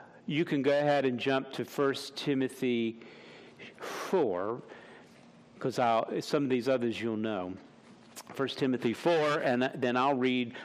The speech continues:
a couple other texts just in your hearing, so you don't have to run all over the place. The devil is a liar. He's a deceiver.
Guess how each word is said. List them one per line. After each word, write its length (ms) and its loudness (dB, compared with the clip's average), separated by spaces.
a 60 0
couple 360 0
other 220 2
texts 460 -2
just 240 -6
in 120 0
your 140 -2
hearing, 440 0
so 140 -4
you 60 2
don't 180 0
have 100 -4
to 100 -4
run 300 0
all 180 2
over 140 0
the 80 -6
place. 460 -10
The 80 0
devil 680 2
is 160 2
a 60 2
liar. 580 4
He's 300 0
a 60 0
deceiver. 640 0